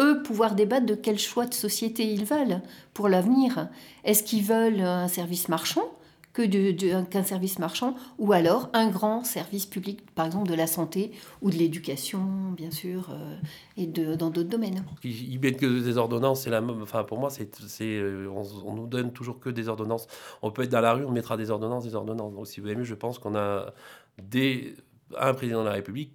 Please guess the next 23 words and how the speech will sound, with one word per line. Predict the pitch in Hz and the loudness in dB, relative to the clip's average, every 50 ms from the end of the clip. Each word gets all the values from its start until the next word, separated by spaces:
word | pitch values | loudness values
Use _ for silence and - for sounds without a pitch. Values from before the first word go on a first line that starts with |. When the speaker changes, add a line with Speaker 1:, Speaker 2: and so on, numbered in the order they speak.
| _ - | _ 0
Speaker 2:
qui | - 151 | 2 2
a | 120 | 4
décidé | 110 123 117 120 - 107 104 107 123 127 | 4 2 0 0 -2 -6 -6 -4 -4 -4
de | 123 120 | -4 -6
faire | 110 - 127 113 | -6 -4 -4 -4
des | 107 110 | -4 -4
réformes | 101 107 107 - - - 120 123 127 139 139 | -6 -6 -6 -6 -4 0 2 2 2 2 0
sans | - - - - - 151 147 139 131 117 113 117 | -4 -8 -2 2 2 4 4 2 0 -2 -4 -4
avis | 120 110 107 113 120 135 135 | -4 -4 -4 -6 -8 -8 -10
du, | 127 117 120 117 113 113 110 110 107 107 | -12 -12 -14 -16 -16 -16 -18 -18 -12 -4
des | 107 127 131 139 127 | -2 0 0 0 -2
citoyens, | 117 113 - - - - 117 - 117 131 175 220 226 | -4 -8 -12 -16 -16 -16 -10 -8 -6 -4 -4 -4 -6
quoi. | 220 - 139 120 | -6 -6 -6 -6
Je | 110 107 | -6 -8
pense | 110 - 147 156 - | -8 -8 -8 -10 -10
qu'il, | - _ - 120 110 110 - - - - - - | -14 _ -14 -14 -14 -14 -14 -18 -20 -20 -14 -10
il | - | -8
en | 101 | -6
a | 104 104 | -4 -4
rien | 107 104 | -2 -4
à | 104 | -4
foutre, | 107 - - - - | -6 -10 -16 -18 -18
je | - - - | -18 -18 -18